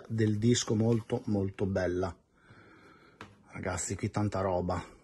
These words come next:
Mamma mia. Uh. Allora, andiamo a sfilare un attimo la copertina, così potremo guardare l'immagine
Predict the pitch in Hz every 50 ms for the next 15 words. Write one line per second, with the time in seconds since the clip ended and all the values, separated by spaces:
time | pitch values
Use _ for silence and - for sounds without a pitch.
0 | _ _ _ _ _ _ _ - - - - - - - - - - - - -
1 | - - 117 113 110 104 101 101 101 92 - - - - - - - - - -
2 | - - - - - _ _ _ _ - - - - - - - _ _ _ _
3 | - - - _ _ _ - 190 226 226 185 - - - - - - - - -
4 | - - - _ _ _ _ _ _ - _ _ _ _ _ _ _ _ _ _
5 | _ _ _ _ _ _ _ _ _ _ _ _ _ _ _ _ - - - -
6 | 143 139 120 101 104 - - - 123 127 135 160 135 113 101 92 - - - -
7 | - 160 160 165 131 113 110 113 131 143 151 - - 135 120 117 110 107 - 131
8 | - 160 - - 247 285 277 214 - - 110 117 127 131 - - _ - 104 -
9 | - 127 139 135 123 110 101 98 98 98 104 104 101 101 110 113 107 104 104 101
10 | 101 104 107 113 113 110 101 101 110 104 101 98 95